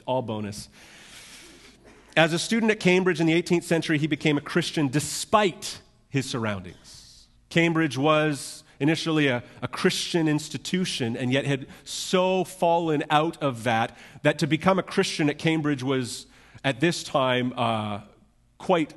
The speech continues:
uh, infrequent. In the seventeen seventies, uh, it was not a popular time to be an evangel-, evangelical Christian. The Anglican Church was in the midst of dealing with the New Methodist movement, and the universities were strongholds of the established church in England.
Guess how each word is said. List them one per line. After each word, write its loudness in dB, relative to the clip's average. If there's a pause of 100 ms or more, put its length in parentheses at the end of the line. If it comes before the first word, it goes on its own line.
(180)
uh, 0 (320)
infrequent. -2 (640)
In 4
the 2
seventeen 2
seventies, 0 (120)
uh, -2 (360)
it 0
was 0
not 2
a 2
popular 0
time 0
to -4
be 0
an -2
evangel-, -2
evangelical -2
Christian. -6 (420)
The 4
Anglican 0
Church 0
was -2
in 2
the 2
midst 0
of -4
dealing 0
with -2
the -2
New 2
Methodist -2
movement, 0
and -2
the -2
universities -2
were -4
strongholds -4
of -6
the -2
established -4
church -8
in -2
England. -4